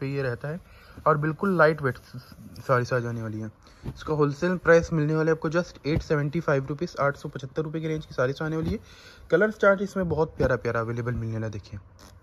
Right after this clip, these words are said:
just आपको ये एट सेवेंटी फ़ाइव रुपीज की range की मिलने वाली है, ठीक है। इतना कलर्स chart हो गया और भी बहुत सारा collections premium range में मैं आपको segment में दिखाने वाला हूँ। Video पे बस end to end बने रहेगा कि आपसे कोई collections मिस ना हो। देखिए, आने वाली बनारसी कतान silk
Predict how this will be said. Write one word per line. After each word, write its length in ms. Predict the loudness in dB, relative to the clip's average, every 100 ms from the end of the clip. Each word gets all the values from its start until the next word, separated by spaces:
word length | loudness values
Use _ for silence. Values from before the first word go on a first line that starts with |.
| -16 -14 -14 -16 -14 0
just 240 | 0 2
आपको 200 | 0 2
ये 160 | -2 0
एट 160 | -2 0
सेवेंटी 360 | 2 2 2 0
फ़ाइव 240 | 0 0
रुपीज 300 | -4 -8 -6
की 80 | -6
range 200 | -6 -8
की 120 | -10
मिलने 180 | -10 -8
वाली 120 | -8
है, 60 | -8
ठीक 160 | -10 -6
है। 120 | -6
इतना 240 | -4 -4 -2
कलर्स 340 | -2 -4 -4
chart 240 | -2 -2
हो 80 | -4
गया 160 | -8 -10 -12 -20 -20 -20 -20 -20 -20 -14
और 100 | -10
भी 120 | -4 -2
बहुत 320 | 0 0 2
सारा 220 | 4 4
collections 480 | 2 -2 -2 -6 -6 -2
premium 400 | 0 2 0 0
range 260 | 0 -2 -2
में 60 | -2
मैं 80 |
आपको 200 | -4 -6
segment 340 | -8 -4 -2 -2
में 80 | -2
दिखाने 320 | -2 -4 -4
वाला 160 | -4
हूँ। 120 | -8 -12 -20 -20 -20 -6
Video 260 | -2 0 2
पे 80 | 2
बस 160 | 2
end 160 | 0 0
to 60 |
end 140 | 0 2
बने 200 | 2 2
रहेगा 220 | 2 0
कि 80 | -2
आपसे 200 | -4 -6 -2
कोई 160 | 0
collections 400 | 0 -4 -4 -8 -8
मिस 80 |
ना 100 | -8
हो। 100 | -10 -10 -20 -20 -10
देखिए, 240 | -8 0 0
आने 140 | 2
वाली 140 | 0
बनारसी 480 | 0 0 2 0 -2
कतान 340 | -4 0 0 0
silk 280 | -2 -4